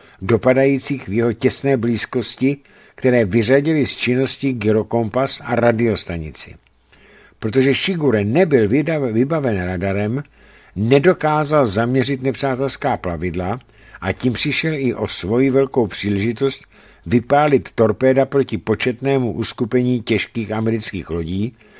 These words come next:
soustředěných při vjezdu do Lajeckého zálivu. Jako dar z nebes museli posádky japonských lodí uvítat okamžik, kdy kontradmirál Ohlendorf na základě hlášení torpedoborce,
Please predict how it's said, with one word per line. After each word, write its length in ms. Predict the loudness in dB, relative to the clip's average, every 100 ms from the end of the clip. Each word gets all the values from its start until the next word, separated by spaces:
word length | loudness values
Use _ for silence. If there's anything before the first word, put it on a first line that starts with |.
| -20 -6
soustředěných 880 | 0 2 0 0 -2 0 0 0
při 220 | -2 -6 -4
vjezdu 480 | 2 2 2 -2
do 140 | 0 0
Lajeckého 580 | 2 -2 -4 -2 0 0
zálivu. 480 | -2 -2 -4 -6 -12 -20 _
Jako 240 | -2 2
dar 240 | 6 6 4
z 140 | 2
nebes 540 | 2 2 0 -6 -8 -8
museli 380 | -8 -2 -2
posádky 580 | 0 -2 -2 -2 -4 0
japonských 580 | 0 0 -6 -4 -6 -2
lodí 280 | -2 0 -2
uvítat 460 | 0 0 0 0
okamžik, 560 | -2 -4 -2 -2 -4 -6 _ -20 -20 -20 _
kdy 180 | -4 -4
kontradmirál 960 | -2 -2 0 -2 -2 -2 -2 -2 -2 -2
Ohlendorf 720 | 0 0 -2 -2 -2 -4 -6 -12 _ _ _ -4
na 100 | 0
základě 560 | 2 2 2 2 2
hlášení 500 | 2 0 0 -2 -4
torpedoborce, 960 | 0 -2 0 0 2 0 -2 -2 -6 -6